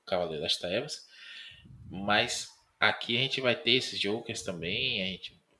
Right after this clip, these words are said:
vai ter um Coringa, né? Uma impressão mental do Coringa, mas no próprio Bruce Wayne, que é, também é uma, é uma piada bem boa, assim, da, da história. E o Dick vai ser um, um, um cuzão mesmo, que se vendeu, ele acreditando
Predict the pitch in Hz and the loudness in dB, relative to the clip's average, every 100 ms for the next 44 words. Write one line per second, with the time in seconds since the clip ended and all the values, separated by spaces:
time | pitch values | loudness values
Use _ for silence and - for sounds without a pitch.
0 | _ _ _ - 90 - - 113 117 - | _ _ _ 0 0 0 2 2 0 -4
1 | 110 98 110 117 101 104 131 104 98 95 | 0 0 0 0 0 0 0 0 -2 -4
2 | - 98 - 101 104 95 - 95 95 95 | -2 -2 0 -2 -2 -4 0 0 0 -2
3 | 95 92 104 98 104 - 104 120 - 107 | -6 -6 -2 -4 -4 -6 -4 -4 -6 -8
4 | 98 - 87 87 117 120 - 92 - 87 | -2 -2 -2 -4 -6 -8 -10 -8 -6 -4
5 | 92 113 104 95 78 - 87 87 - 90 | -2 -2 -2 -4 -6 -10 -10 -10 -6 -4
6 | 80 87 92 98 95 90 95 98 - 82 | -2 -2 -4 -6 -6 -6 -6 -8 -10 -14
7 | 92 85 78 - 82 82 - 82 80 82 | -12 -10 -12 -18 -18 -14 -12 -6 -4 -4
8 | - - - - - - - 107 127 123 | -8 -18 -16 -14 -14 -16 -6 0 0 0
9 | 123 - 160 160 - 190 220 226 - 226 | -4 -2 -2 -2 -2 -2 -4 -8 -8 -10
10 | 247 233 208 - 196 - 123 147 117 113 | -12 -12 -14 -8 -4 2 4 4 4 2
11 | 151 151 - 110 90 73 - 110 113 107 | 2 -4 -8 -8 -6 -8 -4 -2 -2 -2
12 | 90 113 104 110 131 123 - 110 123 | 0 6 6 6 4 2 0 0 0